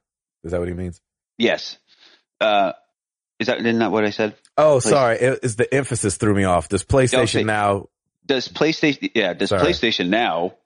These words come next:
Speaker 2: help sway your decision
Speaker 1: <laughs>
Speaker 2: between
Speaker 1: Exactly.
Speaker 2: P S four and Xbox One?
Speaker 1: Thank you.
Speaker 2: Well, um, w-, since we're already kind of P S,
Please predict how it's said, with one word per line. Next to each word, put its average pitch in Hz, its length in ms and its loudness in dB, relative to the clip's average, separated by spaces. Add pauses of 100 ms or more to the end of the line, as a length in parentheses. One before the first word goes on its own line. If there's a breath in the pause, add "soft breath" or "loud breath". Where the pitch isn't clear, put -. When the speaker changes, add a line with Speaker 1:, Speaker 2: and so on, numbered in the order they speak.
(180)
Speaker 2:
help 117 220 0
sway 120 240 0
your 107 140 0
decision 107 360 2
Speaker 1:
<laughs> 113 60 4
Speaker 2:
between 127 280 0
Speaker 1:
Exactly. - 140 0
Speaker 2:
P - 60 2
S 117 180 2
four 104 120 0
and 95 80 -2
Xbox - 400 -2
One? 123 280 0
Speaker 1:
Thank 123 320 0
you. 80 280 -2 (240 soft breath)
Speaker 2:
Well, 151 280 2 (140)
um, 143 400 2 (720)
w-, 120 200 -4
since - 280 -4
we're 131 160 4
already 120 300 0
kind 110 200 -2
of 87 120 -2 (560)
P 107 160 0
S, - 240 -6